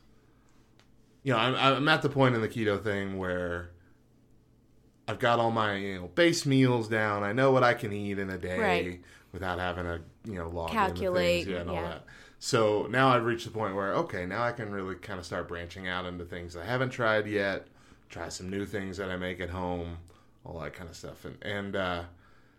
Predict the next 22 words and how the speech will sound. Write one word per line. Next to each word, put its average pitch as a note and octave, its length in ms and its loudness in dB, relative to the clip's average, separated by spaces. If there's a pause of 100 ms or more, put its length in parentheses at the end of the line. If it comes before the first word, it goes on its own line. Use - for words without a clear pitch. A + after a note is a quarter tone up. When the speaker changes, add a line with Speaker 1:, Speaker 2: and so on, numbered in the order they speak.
(140)
Speaker 1:
and F2+ 80 -8
so G#2 180 -4
I B2+ 100 -8
got, C#3+ 380 -2
I - 80 -8
got A#2 260 -6
really, B2 260 -2
I - 140 -6
don't C#3 160 0
even F#2+ 140 -4
remember F2+ 260 -6
what F2 100 -4
it D#2+ 80 -6
was F2+ 240 -6
now. E2 300 -10 (420)
Uh, E2+ 240 -6
I G2+ 100 -4
got G#2 140 0
really C3+ 280 8
excited A2 540 4
about G2 300 -2
something F2 560 -8